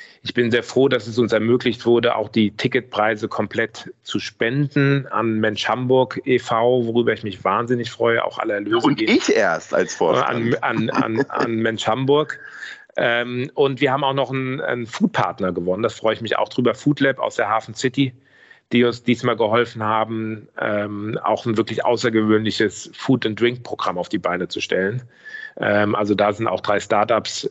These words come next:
Speaker 1: mit dabei, die, äh, nicht nur, ähm, außergewöhnliche Gerichte mit am Start haben, sondern das auch noch vor den Augen zubereiten. Also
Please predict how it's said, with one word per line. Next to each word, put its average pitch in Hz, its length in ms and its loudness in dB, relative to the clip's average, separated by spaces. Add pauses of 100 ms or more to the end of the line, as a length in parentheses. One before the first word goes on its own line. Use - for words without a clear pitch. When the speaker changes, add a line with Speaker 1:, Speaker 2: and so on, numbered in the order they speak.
Speaker 1:
mit 113 240 0
dabei, 104 580 2
die, 104 440 2
äh, 104 460 -2
nicht 104 280 -8
nur, 104 460 0 (540)
ähm, 107 400 -2
außergewöhnliche 120 760 2
Gerichte 127 360 0
mit 123 140 0
am 110 120 0
Start 113 300 0
haben, 107 200 0
sondern 104 260 -2
das 98 160 -2
auch 95 160 -4
noch - 180 -4
vor 104 160 0
den 98 160 0
Augen 90 200 -2
zubereiten. 98 640 -2
Also 92 380 -6